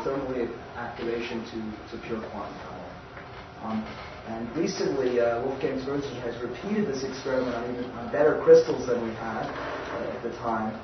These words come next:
and you could really distinguish the fine details of this, of this transition from, from thermal activation, thermally assisted tunneling to pure, uh, quantum tunneling.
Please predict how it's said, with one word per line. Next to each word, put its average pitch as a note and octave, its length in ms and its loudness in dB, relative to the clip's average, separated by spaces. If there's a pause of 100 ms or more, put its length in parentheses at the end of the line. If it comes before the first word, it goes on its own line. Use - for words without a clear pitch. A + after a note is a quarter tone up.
(200)
and A#2 80 -2
you A#2 80 -2
could C3 160 -4
really D3 320 6
distinguish B2+ 580 2 (140)
the C3+ 80 2 (180)
fine D#3 300 4
details B2 560 6
of A2+ 220 0
this, G#2+ 320 -4
of A#2 180 -2
this A2+ 240 -2
transition A#2 560 -2 (100)
from, G#2+ 220 -4 (500)
from G#2+ 200 -2
thermal A#2+ 340 0
activation, G#2+ 720 0
thermally A2 320 -2
assisted B2 460 -4
tunneling G2+ 340 -4
to F#2 100 -8 (140)
pure, A2+ 240 -2
uh, - 720 -6
quantum G2+ 320 -4
tunneling. F2+ 400 -8